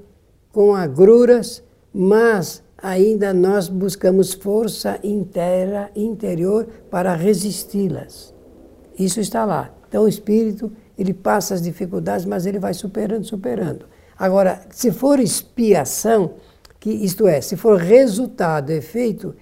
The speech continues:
de causas criadas anteriormente, então, como o espírito ele não tem naquele prezado momento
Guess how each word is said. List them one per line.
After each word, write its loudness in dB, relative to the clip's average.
de 2
causas -2
criadas 0
anteriormente, -4
então, 4
como 2
o 2
espírito 2
ele 4
não 4
tem 2
naquele -2
prezado -6
momento -6